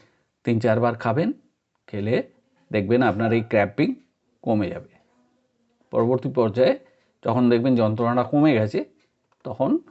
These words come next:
দু একটা ডোজ নেবেন, নিলে দেখবেন ভালো থাকবেন। এর পরের ওষুধটা হচ্ছে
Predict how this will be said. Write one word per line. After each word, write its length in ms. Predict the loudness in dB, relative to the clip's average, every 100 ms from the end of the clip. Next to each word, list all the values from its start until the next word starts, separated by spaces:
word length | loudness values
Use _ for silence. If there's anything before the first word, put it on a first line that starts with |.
| _ _ -4
দু 240 | 2 4
একটা 300 | 2 2 0
ডোজ 300 | 2 -2 -2
নেবেন, 300 | -2 0 0 -2 -16 _ _ -4
নিলে 240 | -2 0
দেখবেন 320 | 0 0 -2
ভালো 200 | 0 -2
থাকবেন। 360 | -4 -12 -16 -20 -20 _ _ _ _ _ _ _ _ _ _ _ _ _ _ _ _ _ _ _ 0
এর 180 | 0 4
পরের 360 | 6 6 6
ওষুধটা 640 | 4 4 2 2 0 -2 -12 _ _
হচ্ছে 360 | -6 -2 -4